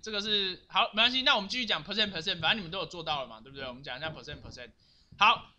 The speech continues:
所以你们知道了吗？我，我知道我刚刚为什么突然提出这个问题，你知道吗？因为你们千万，我要跟你们讲一件事情，就是你们一定要相信一件事情啊，就是所有事情都做得到，只是你有没有想到而已。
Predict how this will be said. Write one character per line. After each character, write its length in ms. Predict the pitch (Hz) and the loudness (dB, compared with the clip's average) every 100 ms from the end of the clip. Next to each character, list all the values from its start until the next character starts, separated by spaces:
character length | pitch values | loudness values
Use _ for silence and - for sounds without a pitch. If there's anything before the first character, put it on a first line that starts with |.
| _ | _
所 160 | - 381 | 4 4
以 40 | |
你 80 | 339 | 4
们 100 | 233 | 0
知 120 | 240 | 6
道 160 | 330 294 | 10 10
了 60 | |
吗？ 140 | 262 247 | 10 6
我， 240 | 214 208 - | 4 -2 -4
我 80 | |
知 80 | 190 | 6
道 280 | 349 339 - | 8 8 4
我 100 | 202 | -4
刚 120 | 202 311 | 0 4
刚 100 | 359 | 2
为 40 | |
什 60 | 233 | 2
么 80 | |
突 100 | 190 | 2
然 140 | 254 233 | 2 2
提 140 | 208 | -4
出 120 | 208 | -6
这 60 | 226 | -4
个 100 | 233 | -4
问 160 | 233 196 | -2 -4
题， 120 | 180 | -8
你 60 | |
知 100 | 143 | -2
道 120 | 170 165 | 0 0
吗？ 280 | 143 139 - _ - - _ | -2 -4 -10 _ -20 -20 _
因 100 | 285 | 4
为 360 | 339 302 - - _ _ | 6 6 4 -14 _ _
你 80 | - | 0
们 180 | 214 214 - - | 0 0 -4 -6
千 180 | - 311 | -2 4
万， 180 | 320 - - _ | 4 4 -6 _
我 120 | 208 | 2
要 120 | 294 | 2
跟 120 | 302 | 2
你 60 | 285 | -4
们 100 | 269 | -2
讲 160 | 233 170 | -2 -2
一 60 | |
件 160 | 214 214 | -2 -4
事 140 | 214 | -6
情， 80 | 185 | -8
就 100 | 226 | -8
是 140 | 269 | -6
你 100 | 247 | -6
们 260 | 170 151 151 _ _ | -4 -6 -8 _ _
一 80 | 170 | -4
定 100 | 233 | 0
要 160 | 226 | 0
相 240 | 220 226 214 | 0 -2 0
信 180 | 233 190 | -4 -4
一 40 | |
件 180 | 185 170 | -4 -6
事 160 | 180 | -8
情 240 | 170 127 110 | -10 -10 -14
啊， 160 | 98 _ _ _ _ _ _ | -18 _ _ _ _ _ _
就 140 | - 294 | -4 2
是 260 | 320 262 - _ _ _ _ _ | 2 0 -10 _ _ _ _ _
所 240 | - 285 | 0 6
有 80 | 320 | 6
事 160 | 311 | 4
情 80 | 226 | -2
都 100 | 214 | -2
做 240 | 208 220 165 | -2 -2 0
得 60 | |
到， 340 | 160 135 - _ _ _ _ _ _ | 2 2 -2 _ _ _ _ _ _
只 140 | 190 | -6
是 120 | 226 311 | -2 2
你 80 | |
有 80 | 262 | 4
没 100 | 208 | 4
有 60 | 208 | 2
想 220 | 156 - | 0 2
到 240 | 156 139 | 0 2
而 80 | 120 | -2
已。 160 | 117 | -10